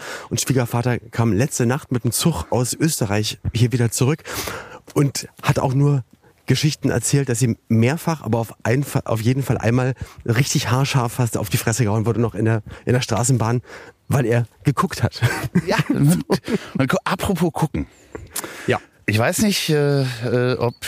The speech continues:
Speaker 2: ihr es schon mitgekriegt habt. Ollis Nachbar. Der guckt ja ganz gern.
Speaker 1: Das ist richtig. Wir hatten noch nicht drüber geredet, <laughs> oft,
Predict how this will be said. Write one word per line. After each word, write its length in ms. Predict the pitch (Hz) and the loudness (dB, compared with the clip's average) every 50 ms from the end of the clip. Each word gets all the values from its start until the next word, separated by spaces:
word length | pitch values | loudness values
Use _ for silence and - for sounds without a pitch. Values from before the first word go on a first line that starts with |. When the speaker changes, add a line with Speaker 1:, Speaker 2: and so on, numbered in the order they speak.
| - | -2
Speaker 2:
ihr 140 | - 127 165 | 0 2 2
es 100 | 175 - | 2 2
schon 140 | - 139 143 | 0 2 2
mitgekriegt 480 | 151 156 - 170 - - 143 135 - - | 2 2 0 -2 -2 0 -2 -2 -2 -4
habt. 120 | 139 - - - - - - - - - _ _ _ - - - _ _ _ _ _ _ | -8 -8 -8 -16 -18 -18 -18 -20 -20 -20 _ _ _ -20 -20 -20 _ _ _ _ _ _
Ollis 500 | - 107 113 127 139 143 135 - - - - | -2 0 2 4 4 2 2 2 -2 -2 -2
Nachbar. 600 | 95 98 98 92 - - - - 65 60 - - - - - - - - - - - - - - - - - - - - - - - - - - - - | 0 0 2 0 0 -2 -2 -4 -4 -4 -6 -10 -12 -16 -18 -20 -20 -20 -20 -20 -20 -20 -20 -20 -18 -16 -14 -14 -14 -14 -16 -18 -18 -16 -16 -16 -4 0
Der 140 | - 117 - | 0 0 2
guckt 260 | - 139 143 131 - - | 2 2 2 2 0 -2
ja 80 | 104 | 0
ganz 280 | 82 80 73 67 - - | 0 -2 -4 -4 -4 -4
gern. 180 | - - - | -4 -4 -2
Speaker 1:
Das 140 | - 113 123 | -2 0 0
ist 60 | - | 2
richtig. 400 | 120 120 - - 90 - - - - - - - - - - - - - - - - - | 0 0 0 -2 -6 -8 -8 -10 -12 -16 -18 -18 -16 -16 -16 -16 -16 -18 -18 -18 -4 -2
Wir 120 | 131 - | 0 0
hatten 220 | 143 151 - - 135 | 0 0 0 0 0
noch 120 | 120 113 120 | 0 2 0
nicht 220 | 131 131 - - | 0 -2 0 0
drüber 200 | 127 117 117 120 | 2 2 2 2
geredet, 400 | 107 107 - 113 120 123 127 - 151 147 143 | 0 0 2 2 2 2 0 -2 -2 -4 -4
<laughs> 100 | 123 - | -4 -2
oft, 340 | - 120 123 - - - - | -4 -4 -4 -6 -10 -14 -14